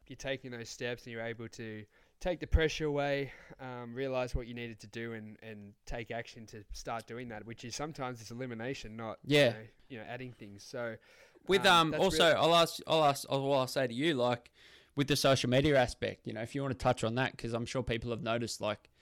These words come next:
Speaker 2: our activity on, you know, our own personal Instagram for Dos and D, you know, we haven't been as active, you know, it's obviously you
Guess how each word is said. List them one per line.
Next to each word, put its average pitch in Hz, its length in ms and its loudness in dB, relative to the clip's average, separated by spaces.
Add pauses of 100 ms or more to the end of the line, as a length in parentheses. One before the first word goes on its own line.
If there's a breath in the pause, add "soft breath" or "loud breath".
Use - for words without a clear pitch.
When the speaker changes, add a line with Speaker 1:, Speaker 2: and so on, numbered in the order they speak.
(340 soft breath)
Speaker 2:
our 120 300 6
activity 117 480 -2
on, 107 340 -8
you 117 140 -8
know, 104 100 -4
our 101 300 2
own 123 80 -2
personal 110 400 2
Instagram 104 560 -2 (100)
for 120 100 -2
Dos 110 260 0
and 104 80 -10
D, 110 120 0
you 117 180 0
know, 104 140 2
we 123 140 2
haven't 123 200 4
been 117 140 2
as 113 140 -2
active, 110 420 -4
you 110 80 -4
know, 107 300 -4
it's - 260 -12 (400 loud breath)
obviously 120 360 2
you 123 420 -2